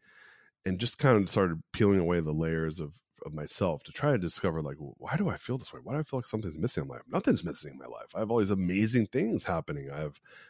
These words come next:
an amazing family, and I have an amazing business. And, you know, I'm at that point, I'm moving to Austin, or I just moved to Austin, and, and I love living in Austin. And and I have great friends, and I have a great network of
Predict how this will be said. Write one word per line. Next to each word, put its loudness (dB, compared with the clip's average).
an -12
amazing 4
family, 4
and -2
I -4
have -4
an -2
amazing 2
business. 4
And, -4
you -14
know, -8
I'm -10
at -20
that 0
point, 2
I'm 0
moving 4
to 4
Austin, 2
or -2
I -4
just -4
moved 8
to 6
Austin, 0
and, -6
and -6
I -2
love -2
living 0
in 0
Austin. -8
And -20
and -2
I -4
have 0
great 6
friends, 4
and -2
I 0
have -2
a -6
great 4
network 2
of 0